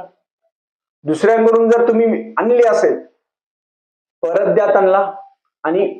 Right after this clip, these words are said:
विकत आपण घ्या. आपला कसा मोबाईल असतो स्वतःचा, स्वतःचा मोबाईल, स्वतःचा ड्रेस, स्वतःची गाडी, स्वतःचा बंगला, स्वतःचं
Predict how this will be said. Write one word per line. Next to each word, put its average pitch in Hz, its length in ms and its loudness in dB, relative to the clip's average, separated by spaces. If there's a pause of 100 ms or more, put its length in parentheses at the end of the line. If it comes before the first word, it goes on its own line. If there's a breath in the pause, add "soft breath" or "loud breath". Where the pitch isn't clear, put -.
विकत 202 340 0
आपण 196 320 0
घ्या. 156 120 2
आपला 190 280 2
कसा 196 180 2
मोबाईल 196 380 0
असतो 196 200 0
स्वतःचा, 190 440 0 (1160)
स्वतःचा 185 380 0
मोबाईल, 196 420 2
स्वतःचा 190 380 2
ड्रेस, 196 360 0
स्वतःची 190 360 0
गाडी, 196 340 2
स्वतःचा 190 400 2
बंगला, 196 400 2
स्वतःचं 190 400 2